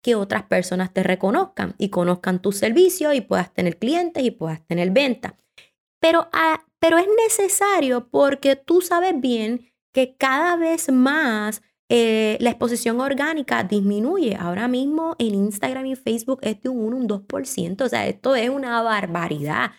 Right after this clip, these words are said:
Lo que quiere decir es que por cada diez seguidores que tú tienes, de uno a dos personas nada más son las que están mirando, eh, eh, son las que le están enseñando tu contenido. Después que tú pasas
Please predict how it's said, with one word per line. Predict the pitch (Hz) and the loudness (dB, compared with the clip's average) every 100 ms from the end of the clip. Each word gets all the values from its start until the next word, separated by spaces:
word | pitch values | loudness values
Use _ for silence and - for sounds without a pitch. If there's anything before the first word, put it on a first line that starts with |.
| _ - | _ 0
Lo | 208 | 0
que | 202 | 2
quiere | 214 233 | 0 0
decir | 240 285 | -2 -4
es | |
que | 294 | -2
por | 277 208 | -2 -2
cada | 202 185 185 | -4 -4 -2
diez | 226 233 | -2 0
seguidores | 262 262 262 | -2 0 -2
que | 269 | -2
tú | 277 | -4
tienes, | 311 294 247 _ | -4 -6 -8 _
de | 196 226 | 2 2
uno | 220 269 330 - | 2 0 -2 -2
a | 247 | -2
dos | 233 233 | -2 -2
personas | 302 311 254 285 302 | -4 -4 -4 -4 -2
nada | 269 226 | -2 0
más | 202 247 285 254 - _ _ | 0 0 -2 -4 -10 _ _
son | - 294 349 | -4 -2 -2
las | 359 | -4
que | - 285 | -4 -6
están | - 269 330 330 | -4 -4 0 0
mirando, | 294 247 277 349 277 233 240 - _ - | 0 -2 -2 -2 2 2 0 -4 _ -2
eh, | 240 233 240 226 | 0 2 2 2
eh, | |
son | 254 294 | -2 -4
las | 330 | -4
que | 294 | -2
le | 247 | -2
están | - 240 | -2 -2
enseñando | 339 330 247 226 254 349 240 240 240 _ - | -2 -2 0 0 0 -2 0 -2 -4 _ -2
tu | 269 269 | 0 0
contenido. | 330 330 285 254 196 349 427 190 _ _ 185 | -4 -4 -2 -2 0 2 0 -2 _ _ -12
Después | - 220 | -6 -4
que | 349 - | -4 -4
tú | 339 - | -4 -4
pasas | 285 - 330 | -6 -6 -14